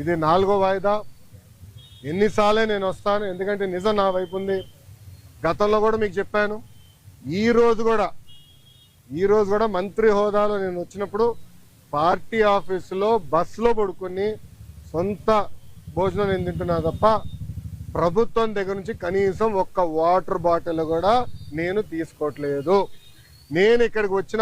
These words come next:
వాహనం కూడా నా సొంత వాహనం, దాంట్లో డీజిల్ కూడా పోసుకుని నా సొంత నిధులతో.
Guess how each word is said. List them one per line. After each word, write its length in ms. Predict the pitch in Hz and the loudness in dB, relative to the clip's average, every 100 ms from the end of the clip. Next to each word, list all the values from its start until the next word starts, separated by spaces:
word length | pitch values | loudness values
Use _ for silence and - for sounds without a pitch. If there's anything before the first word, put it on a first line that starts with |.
| 202 170 | 0 0
వాహనం 420 | 185 226 214 202 185 | 2 2 0 -2 -2
కూడా 180 | 190 208 208 | 2 0 0
నా 60 | 185 - | -4 -6
సొంత 200 | 160 165 196 | -8 -4 0
వాహనం, 360 | 190 175 185 233 247 - - - - - | 2 0 0 0 -2 -10 -20 -20 -10 -4
దాంట్లో 320 | 170 185 175 151 | -2 0 -2 -2
డీజిల్ 360 | 175 208 214 208 | -2 2 2 2
కూడా 140 | 202 214 190 | 2 2 0
పోసుకుని 300 | 185 175 208 | -2 0 0
నా 40 | 165 | 0
సొంత 220 | 165 165 190 175 | 0 -2 -4 -2
నిధులతో. 380 | 165 160 123 | -4 -4 -8